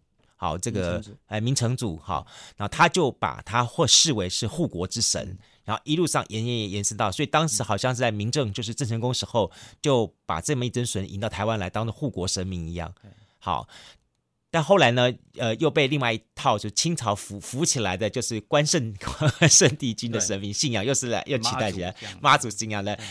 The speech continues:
Speaker 1: 所以很有意思哦。但在这个地方会有玄天上帝信仰，那就不为过了哈。为什么？因为他很多很早了，一些明清移民过来嘛。那刚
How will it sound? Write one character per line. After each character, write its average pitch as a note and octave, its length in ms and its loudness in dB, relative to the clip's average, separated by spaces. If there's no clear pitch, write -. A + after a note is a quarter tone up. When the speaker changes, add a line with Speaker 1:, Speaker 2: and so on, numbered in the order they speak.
Speaker 1:
所 A3+ 140 2
以 G3 60 4
很 E3 160 2
有 E3+ 100 2
意 A#2+ 140 -2
思 A#2+ 140 0
哦。 - 100 -2
但 A#3+ 120 4
在 A#3+ 100 4
这 B3 120 0
个 A3 80 4
地 G3+ 180 0
方 E3 300 4
会 A#3+ 100 6
有 F#3+ 60 8
玄 C3+ 120 -2
天 D#3+ 120 2
上 F3+ 180 4
帝 D#3+ 60 0
信 D3 160 -2
仰， A#2 80 0
那 B2+ 80 2
就 G#2+ 60 -2
不 C3 120 -2
为 F#2+ 140 0
过 F2+ 220 -2
了 C#2+ 60 -2
哈。 F#2+ 140 -6
为 C3 160 4
什 D#3 100 2
么？ A2 80 0
因 D#3+ 80 0
为 E3 60 2
他 F3 100 -2
很 C#3+ 200 0
多 D3 120 2
很 A2 200 -2
早 E2+ 220 0
了， D2 120 -4
一 G#2 100 -4
些 B2 180 -2
明 A2 140 -2
清 B2+ 240 -4
移 G#2 140 -4
民 F#2+ 140 -4
过 G2+ 160 -4
来 C2 160 -6
嘛。 D2+ 180 -8
那 A3+ 200 2
刚 - 60 -10